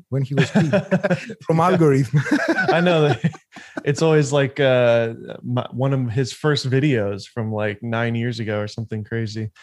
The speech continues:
Speaker 2: And by the way, you're at twenty-nine point seven thousand. So if you're listening to this and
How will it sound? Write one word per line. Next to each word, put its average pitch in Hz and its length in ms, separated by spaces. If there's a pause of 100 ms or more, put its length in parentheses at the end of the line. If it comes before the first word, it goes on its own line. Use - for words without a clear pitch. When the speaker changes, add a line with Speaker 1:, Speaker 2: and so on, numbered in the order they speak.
(300)
Speaker 2:
And 151 100
by 175 120
the 180 100
way, 151 260
you're 156 180 (100)
at - 120 (240)
twenty-nine 180 560
point 151 260
seven 147 380
thousand. 139 600
So 139 220
if 127 140
you're 175 100 (120)
listening 156 340
to 160 100
this 156 440 (220)
and 135 440